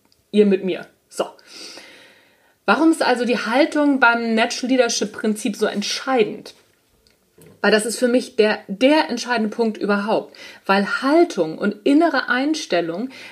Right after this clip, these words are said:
die Qualität unserer Fragen bestimmt. Und nur wer die richtigen Fragen stellt, wird auch die richtigen Antworten bekommen. Das klingt zunächst erstmal ein bisschen komisch, weil es heißt ja, es gibt keine blöden Fragen, nur blöde Antworten. Ja, das ist auch richtig.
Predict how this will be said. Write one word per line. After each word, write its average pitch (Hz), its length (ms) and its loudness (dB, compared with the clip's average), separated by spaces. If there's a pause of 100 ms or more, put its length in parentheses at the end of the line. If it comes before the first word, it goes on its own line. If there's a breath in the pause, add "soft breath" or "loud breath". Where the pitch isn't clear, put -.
die 214 220 -4
Qualität 262 1000 0
unserer 220 480 -2
Fragen 262 560 0
bestimmt. - 800 -12 (500)
Und 214 160 0
nur 294 320 4
wer 247 80 2
die 220 120 0
richtigen 208 400 -4
Fragen - 360 -6
stellt, 311 500 0 (260 loud breath)
wird 226 260 4
auch 220 160 2
die 240 120 -4
richtigen 226 600 -4
Antworten 180 560 -4
bekommen. - 480 -12 (380 loud breath)
Das 208 180 0
klingt 339 400 2
zunächst 285 340 0
erstmal 262 280 2
ein 226 80 -2
bisschen 214 240 -2
komisch, 311 420 0
weil 226 140 2
es 214 100 -10
heißt 220 240 -2
ja, 202 80 2
es 190 100 -4
gibt - 280 -4
keine 220 240 -2
blöden 196 340 2
Fragen, 247 420 2
nur 208 120 0
blöde 180 300 0
Antworten. 214 440 -2
Ja, 185 260 0
das 190 180 0
ist - 180 -10
auch 208 240 0
richtig. 277 560 0